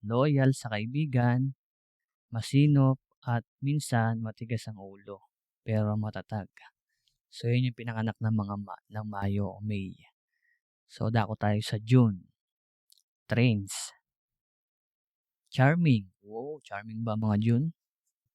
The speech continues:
Communicative, no? Communi-, charming, communicative,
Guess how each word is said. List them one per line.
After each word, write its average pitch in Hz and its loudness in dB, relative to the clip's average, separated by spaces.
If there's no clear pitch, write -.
Communicative, 117 -2
no? 95 -14
Communi-, 110 -4
charming, 147 0
communicative, 131 2